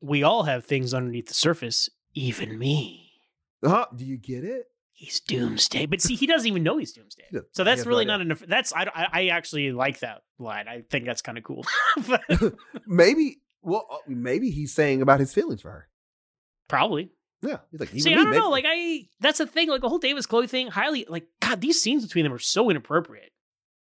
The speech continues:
Speaker 2: Yeah.
Speaker 1: Considering Chloe has a fian-, uh, Chloe has a fiance. Like, it's, even their beg-, like, in the first episode, he's in, like, standing on a table,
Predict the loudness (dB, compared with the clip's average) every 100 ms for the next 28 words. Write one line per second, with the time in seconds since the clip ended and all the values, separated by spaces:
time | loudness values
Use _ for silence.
0 | -4 4 4 4 2 2 2 2 0 -4
1 | -8 -6 -6 -4 0 2 0 -4 -8 -8
2 | -10 -14 _ -20 -18 -10 -2 -2 0 0
3 | 2 0 0 -4 -2 -2 0 -2 0 -2
4 | 0 -2 -2 -2 -2 -2 -4 -4 -4 -2
5 | 0 0 -2 -2 0 0 0 0 -2 -4